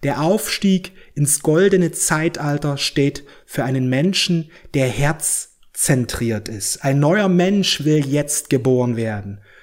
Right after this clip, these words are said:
Es geht um eine gewaltige Transformation, um eine Transformation, die bis dato noch nie so da war. Diese Zeitenwende, die jetzt ansteht, ist auch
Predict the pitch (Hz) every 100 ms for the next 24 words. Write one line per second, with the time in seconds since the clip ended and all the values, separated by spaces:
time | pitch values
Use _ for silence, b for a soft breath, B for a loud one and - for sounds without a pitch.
0 | B - - - 175 170 156 147 147 165
1 | 156 160 170 180 180 - 147 - 139 127
2 | - 139 123 120 - 123 117 123 131 -
3 | 147 151 - 151 143 - 170 170 156 B
4 | B B 147 143 143 - 139 165 - 160
5 | 156 160 180 214 220 - 208 208 180 208
6 | 208 123 104 - _ _ _ 123 131 -
7 | - 151 180 185 143 139 127 127 127 135
8 | - - - 139 165 - 143 120 - -
9 | 143 - - 123 -